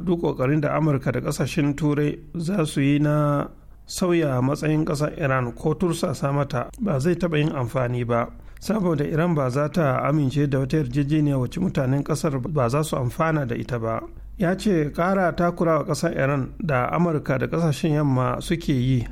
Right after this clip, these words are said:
a cikin 'yan watanni da suka gabata ba zai yi tasiri a matsayin ƙasar Iran kan yarjejeniyar J C P O A ta shirin nukiliyar ƙasar Iran ba, ko kuma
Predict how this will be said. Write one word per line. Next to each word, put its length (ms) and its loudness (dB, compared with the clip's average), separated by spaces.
a 280 -2
cikin 320 0
'yan 180 0
watanni 380 0
da 60 0
suka 260 -4
gabata 540 -2
ba 200 2
zai 180 2
yi 180 2
tasiri 580 2
a 240 -2
matsayin 480 2
ƙasar 340 -2
Iran 440 0
kan 180 -2
yarjejeniyar 600 0
J 140 2
C 180 -2
P 180 -2
O 160 0
A 240 -2
ta 320 2
shirin 320 0
nukiliyar 340 0
ƙasar 280 -4
Iran 300 0
ba, 240 -2
ko 200 0
kuma 540 0